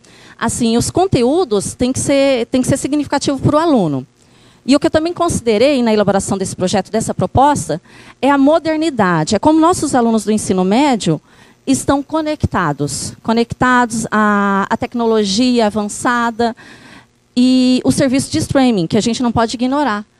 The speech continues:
Aluno no celular, tem Netflix, tem, tem várias plataformas de streaming, a facilidade de acesso, a rapidez, arquiva ali no celular,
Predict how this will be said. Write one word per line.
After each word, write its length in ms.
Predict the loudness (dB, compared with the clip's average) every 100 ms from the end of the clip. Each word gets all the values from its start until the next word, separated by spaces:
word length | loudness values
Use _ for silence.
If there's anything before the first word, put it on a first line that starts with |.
| _ _ _ -2
Aluno 640 | 2 4 4 4 2 0 -4 _ _ _ _
no 160 | 0 2
celular, 640 | 2 4 4 2 -2 -4
tem 160 | -2 -2
Netflix, 540 | -2 -2 -2 -2 -4
tem, 360 | -6 -4 -4 -4
tem 340 | -4 -2 0
várias 380 | 0 0 0 -2
plataformas 600 | -2 0 -2 0 0 0
de 60 |
streaming, 500 | -2 -2 -2 0 -2 -6 -18 -20 -20 -6
a 100 | -2
facilidade 640 | 0 2 2 2 2 0
de 120 | 0 0
acesso, 520 | 0 0 0 2 0
a 40 |
rapidez, 920 | 2 0 0 -2 0 2 2 -2 -8 -18 -20 _ -4
arquiva 380 | -4 -2 0 2
ali 120 | 2
no 80 | 0
celular, 600 | 0 0 0 0 0